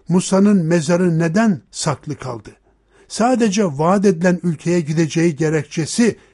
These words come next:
yetmiyor sanıyorum. Benim düşünceme göre Musa gerçekten büyük bir kişi olarak tanınıyordu. Onun mezarı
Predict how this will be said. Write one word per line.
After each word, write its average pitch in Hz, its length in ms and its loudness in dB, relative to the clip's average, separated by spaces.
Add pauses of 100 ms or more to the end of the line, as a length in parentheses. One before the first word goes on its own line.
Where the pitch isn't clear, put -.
yetmiyor 151 580 0
sanıyorum. 110 480 -12 (1160)
Benim 214 300 6
düşünceme 196 540 2
göre 190 380 0 (680)
Musa 175 340 0
gerçekten 208 800 -2 (320)
büyük 220 460 4
bir 185 220 2
kişi - 520 -2
olarak 143 500 -6 (140)
tanınıyordu. 120 680 -8 (1080)
Onun 175 260 4
mezarı 165 560 2